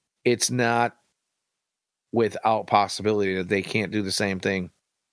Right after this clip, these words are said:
at the major league level. So, you know, I personally have the patience to, uh, wait this thing out and, and see them do their things. But, you know,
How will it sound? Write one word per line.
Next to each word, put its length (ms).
at 140
the 80
major 280
league 160
level. 340
So, 440
you 140
know, 160
I 280
personally 640
have 220
the 80
patience 680
to, 340
uh, 260
wait 260
this 180
thing 180
out 320
and, 280
and 220
see 260
them 240
do 240
their 200
things. 340
But, 200
you 120
know, 200